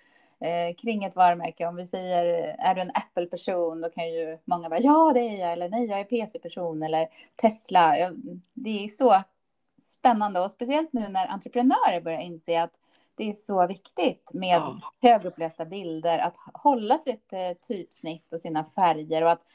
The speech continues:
Speaker 1: man bara ser en bild någonstans och känner, "Ja, men det där är Monica. Det där är Pensionsguiden." Eller,
Speaker 2: Ja.
Speaker 1: ja,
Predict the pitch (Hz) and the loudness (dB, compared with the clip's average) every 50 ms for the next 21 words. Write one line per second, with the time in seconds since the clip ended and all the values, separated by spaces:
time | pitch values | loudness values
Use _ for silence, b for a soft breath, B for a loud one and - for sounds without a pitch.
0 | b b _ 196 208 208 208 208 208 214 - - 277 302 320 285 226 185 170 170 | b b _ -4 0 2 2 2 2 -2 -6 -4 -2 0 0 2 2 2 2 0
1 | - _ _ _ _ - 190 180 190 285 302 254 - 175 175 - - 156 156 165 | -4 _ _ _ _ -14 -8 -2 0 0 0 0 -2 -6 -10 -6 -6 -6 -6 -6
2 | 170 170 - 170 175 - - 269 302 262 262 294 381 415 381 285 214 175 156 143 | -8 -10 -10 -8 -6 -4 0 2 4 4 4 4 2 2 4 2 0 0 -2 -4
3 | 135 151 - - - 175 - _ - 233 247 349 320 - - 208 196 - - 185 | -6 -6 -8 -10 -10 -10 -10 _ -8 0 2 4 4 4 0 -2 -10 -8 -8 -8
4 | 175 175 - - - 220 214 - - - - - - _ _ - 185 170 165 160 | -8 -10 -12 -12 -10 -10 -4 -4 -4 -4 -4 -14 -20 _ _ 6 6 6 6 4
5 | 156 151 151 156 156 156 156 151 147 175 214 233 - 294 214 185 | 2 0 -2 -2 -4 -4 -4 -2 -2 -2 -4 -2 2 2 2 2